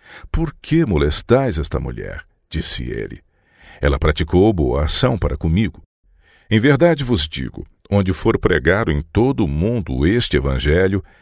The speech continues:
será também contado o que ela fez para a memória sua." Versos dez e treze. Cristo deleitou-se no sincero desejo de Maria em fazer a vontade de seu Senhor.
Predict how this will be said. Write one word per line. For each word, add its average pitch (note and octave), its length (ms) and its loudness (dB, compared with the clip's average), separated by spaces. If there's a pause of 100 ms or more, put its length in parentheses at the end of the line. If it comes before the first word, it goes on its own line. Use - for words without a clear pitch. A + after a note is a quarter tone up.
(120)
será - 300 -2
também E2 280 -2
contado D2+ 520 -4
o C#2 40 -4
que D2 100 -4
ela B1+ 120 0
fez - 580 -4 (120)
para - 160 -2
a - 20 -6
memória C#2+ 640 -4
sua." G#1+ 560 -10 (500)
Versos D2 580 -2
dez E2+ 440 0
e D2 80 -2
treze. A#1+ 640 -4 (1000)
Cristo F#2+ 460 2
deleitou-se F2 800 2
no A1+ 140 -8
sincero - 440 -2
desejo D#2+ 520 0
de D2 80 -2
Maria C#2 460 -2
em C#2+ 100 -6
fazer F2 320 2
a - 20 4
vontade G#2 640 0
de G#2+ 100 -6
seu F2 220 -4
Senhor. C2+ 560 -6